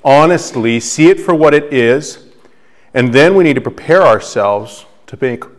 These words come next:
war against it. So, I'm gonna read this passage first, and then we're just gonna, we're just gonna talk about it for a while. Ephesians chapter six,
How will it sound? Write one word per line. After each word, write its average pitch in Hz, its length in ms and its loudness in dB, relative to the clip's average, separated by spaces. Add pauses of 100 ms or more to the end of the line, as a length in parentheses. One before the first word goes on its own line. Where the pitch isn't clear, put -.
(140)
war 117 420 -4
against 110 400 -12
it. - 140 -20 (1160)
So, 135 340 0
I'm 127 100 0
gonna 135 160 4
read 151 220 2
this 175 140 2
passage 143 440 0
first, - 480 -4 (300)
and 110 100 -8
then 107 120 -4
we're 110 60 -4
just 107 180 -6
gonna, 107 360 -8 (320)
we're - 80 -10
just 107 160 -12
gonna 101 140 -8
talk 98 260 -4
about 95 220 -6
it - 60 -18
for 98 160 -8
a 92 40 -6
while. 98 400 -8
Ephesians 143 1080 -8 (1900)
chapter 127 400 -2
six, - 720 -10